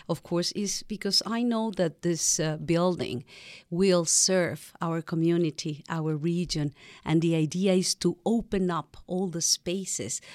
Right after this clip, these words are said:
for the community in order to provoke this great joy that art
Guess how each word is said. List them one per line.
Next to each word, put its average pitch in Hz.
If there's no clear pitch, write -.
for 175
the 165
community 180
in 165
order 202
to 185
provoke 143
this 180
great 196
joy 160
that 151
art 175